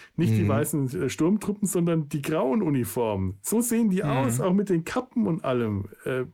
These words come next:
Speaker 1: das, das ist
Speaker 2: Stimmt.
Speaker 1: keine,
Speaker 3: Ja.
Speaker 1: keine freundliche, diverse Mannschaft. Das ist das Militär, das da gerade anrückt. Das ist schon
Speaker 3: Ja.
Speaker 1: der Feind in dem Moment.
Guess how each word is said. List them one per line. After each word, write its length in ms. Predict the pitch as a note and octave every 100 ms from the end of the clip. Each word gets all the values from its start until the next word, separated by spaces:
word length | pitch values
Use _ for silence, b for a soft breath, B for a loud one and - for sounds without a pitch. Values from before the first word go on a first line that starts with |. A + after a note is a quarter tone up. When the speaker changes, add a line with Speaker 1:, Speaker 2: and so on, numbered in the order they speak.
| _ -
Speaker 1:
das, 240 | B2 -
das 140 | - -
ist 60 |
Speaker 2:
Stimmt. 560 | - C#3 G#3 A#3+ - - _ _
Speaker 1:
keine, 500 | - D3+ B3+ C4+ C4+
Speaker 3:
Ja. 100 | C#3
Speaker 1:
keine 460 | E3+ G#3+ A3+ B3 B3
freundliche, 560 | - G#3 A3+ A3 G3 G3+
diverse 460 | F#3+ F#3 G3+ G3+
Mannschaft. 340 | E3+ D3+ F#3+ C#3
Das 140 | -
ist 240 | - - B B B B
das 200 | A#2 -
Militär, 600 | A2+ A2+ B2+ - B3 G3
das 200 | A#2 -
da 120 | A2+
gerade 420 | G#2 G#2+ G2 G2+
anrückt. 600 | G#2 G2 F#2 E2 - - b b b b b b b
Das 200 | - F#2+
ist 100 | G#2
schon 180 | F#3+ G#3
Speaker 3:
Ja. 60 | B3+
Speaker 1:
der 60 |
Feind 560 | A#3+ B3 A#3 A#2+ G2 - -
in 60 |
dem 160 | A2+ G#2
Moment. 600 | G2+ G2+ F#2+ F#2+ -